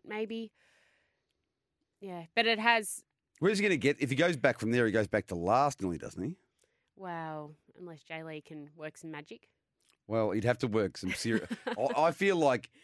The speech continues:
Speaker 1: In Jay Lee we trust. But, uh, no, I just
Speaker 2: Yeah.
Speaker 1: think he's, uh, s-, some of his best races have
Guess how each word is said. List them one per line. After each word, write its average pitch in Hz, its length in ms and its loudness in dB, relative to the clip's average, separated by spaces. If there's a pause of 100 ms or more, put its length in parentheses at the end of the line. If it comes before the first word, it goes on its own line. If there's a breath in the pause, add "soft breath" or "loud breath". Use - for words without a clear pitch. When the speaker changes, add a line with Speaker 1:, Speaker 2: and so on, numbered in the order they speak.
(160 loud breath)
Speaker 1:
In 233 120 -4
Jay 202 200 -2
Lee 208 240 -4
we 170 160 -6
trust. 156 320 -8
But, 226 160 0
uh, - 180 0
no, 320 140 2
I 320 180 4
just 302 180 -2
Speaker 2:
Yeah. 302 40 0
Speaker 1:
think 285 180 0
he's, 240 240 -6 (540 soft breath)
uh, - 60 -18 (300)
s-, 233 260 -14
some 285 160 0
of 302 100 -2
his 262 160 -2
best 208 240 0
races 190 500 -2
have 175 320 -4